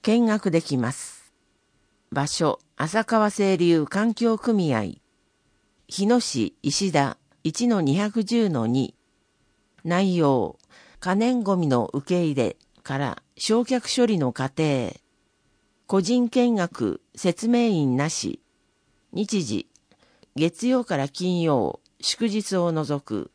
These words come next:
午前九時三十分から午後四時三十分。時間帯別の見学枠あり、六十分程度。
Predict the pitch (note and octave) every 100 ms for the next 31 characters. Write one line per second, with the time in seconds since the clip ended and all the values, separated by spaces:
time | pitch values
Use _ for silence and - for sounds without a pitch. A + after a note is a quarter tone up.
0 | _ _ _ _ _ - A3+ A#3 G#3 D#3
1 | C3 A#3+ F#3+ D3 F#3 A3+ B3 G#3+ - E3+
2 | C#3 A#2+ A2 - _ _ - A#3+ G#3 F3
3 | G3+ D#3 D3 E3+ F3+ F#3 - - A#2+ C#2
4 | - _ _ _ _ _ _ _ _ C#3+
5 | E3+ A#3 A#3 A3+ G#3 G3 F#3 F3+ D#3+ D#3
6 | A2 G#3 A3 A#3+ B3 - F3+ C#3+ B2 A#2+
7 | D#3+ F#2 - _ _ _ _ - D#3+ A3
8 | A3 A3 - G3 F#3 - F3+ C#3 F2